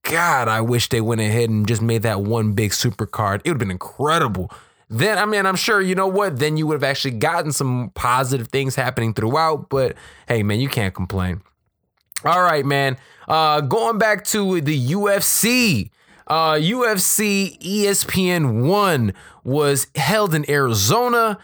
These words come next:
and that was actually on, um, Sunday. It was on Sunday. It was last night. And you know what, man? Thank goodness there we were saved. There was finally a good card, right?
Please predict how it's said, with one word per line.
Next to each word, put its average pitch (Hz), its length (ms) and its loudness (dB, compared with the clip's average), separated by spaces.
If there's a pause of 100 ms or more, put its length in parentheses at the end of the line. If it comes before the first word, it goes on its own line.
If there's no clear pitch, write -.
(300)
and 156 260 0
that 165 240 2
was 156 380 0
actually 147 560 0
on, 135 500 0
um, 113 640 0
Sunday. 143 760 2
It 92 180 -2
was 127 120 -2
on 120 200 0
Sunday. 139 500 0
It 135 40 2
was 117 140 0
last 120 400 0
night. 123 340 0 (300)
And 202 320 0
you 185 160 2
know 233 180 0
what, 233 260 0
man? 226 420 0 (100)
Thank 226 360 0
goodness 190 600 0 (840)
there 165 240 0
we 160 320 2
were 143 140 0
saved. 180 960 0 (480)
There 175 240 0
was 151 180 0
finally 147 1000 0 (520)
a 180 220 2
good 139 300 0
card, 107 480 0
right? 123 320 0